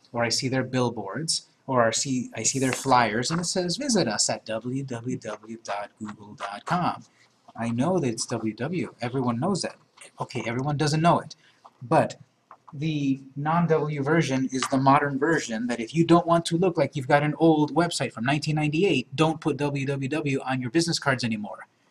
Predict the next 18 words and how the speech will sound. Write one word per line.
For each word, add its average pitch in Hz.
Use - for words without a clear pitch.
It's -
assumed 143
now. -
You're 113
gonna 110
look 110
out 151
of 123
it -
if 139
you 117
keep -
putting 131
W 123
W 120
W 120
on 117
everything. 113